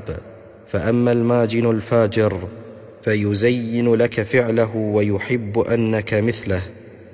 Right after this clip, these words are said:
ولا يعينك على أمر دينك ومعادك، ومقاربته جفاء وقسوة، ومدخله ومخرجه عار عليك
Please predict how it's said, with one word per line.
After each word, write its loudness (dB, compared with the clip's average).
ولا 2
يعينك 0
على 0
أمر 0
دينك -2
ومعادك، 2
ومقاربته 0
جفاء 2
وقسوة، 0
ومدخله 0
ومخرجه 0
عار 2
عليك -2